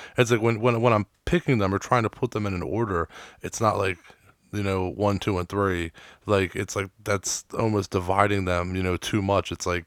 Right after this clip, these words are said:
when I have to picked them, it's like one A, one B, one C. You know, they're all so close together. I wanna say that this is, like, my least favorite, but in saying that, it's not saying it's a bad movie. Like I said, it's more just, like, one C. It's, uh,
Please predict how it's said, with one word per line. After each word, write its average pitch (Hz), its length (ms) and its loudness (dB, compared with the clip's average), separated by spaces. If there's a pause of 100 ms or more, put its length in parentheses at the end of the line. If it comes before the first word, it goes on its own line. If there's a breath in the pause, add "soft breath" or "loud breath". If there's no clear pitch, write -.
(140)
when 98 120 0
I 98 60 2
have 98 200 2
to 92 280 -4 (360)
picked - 240 -2
them, 92 140 -4
it's - 120 -8
like 98 140 -8
one 98 320 0
A, 92 380 -2 (380 loud breath)
one 95 340 4
B, 92 480 2 (280 soft breath)
one 98 260 4
C. 95 340 2
You 90 140 0
know, 92 140 2
they're 95 180 2
all 110 360 4
so - 340 2
close 101 320 0
together. 90 400 2
I 87 60 6
wanna 113 260 4
say 113 260 4
that 98 140 2
this 101 220 -2
is, 101 140 -4
like, 90 200 -4
my 90 280 -4 (140)
least 101 420 -6
favorite, 165 480 0 (420 loud breath)
but 101 220 4
in 104 100 0
saying 131 420 4
that, 107 280 2
it's - 300 -8
not 98 300 0
saying 101 300 0
it's 90 120 -6
a 92 40 -10
bad 92 240 2
movie. 95 260 2
Like 90 160 0
I 92 60 2
said, 101 220 0
it's 90 180 -4
more 98 140 0
just, 92 200 -6
like, 95 120 -4
one 95 240 0
C. 98 260 -2
It's, 87 260 -6
uh, 90 240 -2